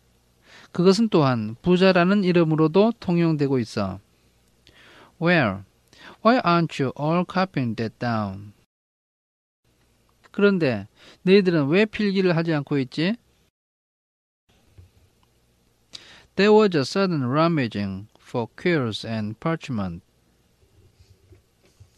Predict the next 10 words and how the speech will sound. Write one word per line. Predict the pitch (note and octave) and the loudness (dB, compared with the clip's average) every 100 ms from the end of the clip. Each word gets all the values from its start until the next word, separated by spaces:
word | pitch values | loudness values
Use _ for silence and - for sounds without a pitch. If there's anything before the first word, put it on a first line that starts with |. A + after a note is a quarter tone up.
| _ _ - - B2+ | _ _ -20 -14 -14
갑자기 | - D#3+ G3 F3+ C#3+ G#2 - _ - _ | -8 -4 0 0 -2 -4 -8 _ -20 _
기펜과 | G3 - G#3 G3 D#3+ A2+ A2 C#3 | -8 -2 -2 0 0 0 -4 -8
양페지를 | A#2+ D3 G3 F3+ G3 | -6 -2 -2 2 0
찾는 | G3+ F#3+ F3+ | 0 -4 -4
소리가 | E3 E3 C#3+ B2 G#2+ G2 _ _ | -4 -4 -4 -4 -6 -10 _ _
들렸습니다. | _ D#3 D#3+ - C#3+ A2 G2+ F#2 G#2 _ _ _ _ _ _ _ _ _ _ _ _ _ _ _ _ _ _ - - - - - | _ -2 -2 -4 -8 -8 -8 -12 -20 _ _ _ _ _ _ _ _ _ _ _ _ _ _ _ _ _ _ -20 -20 -20 -12 0
Over | G3+ G3+ F#3+ | 2 4 2
the | D#3+ | 2
noise, | D3+ D#3+ B2 G2+ F2 E2+ | 2 2 0 -4 -10 -16
Snape | - D3+ D#3+ | -8 -4 -4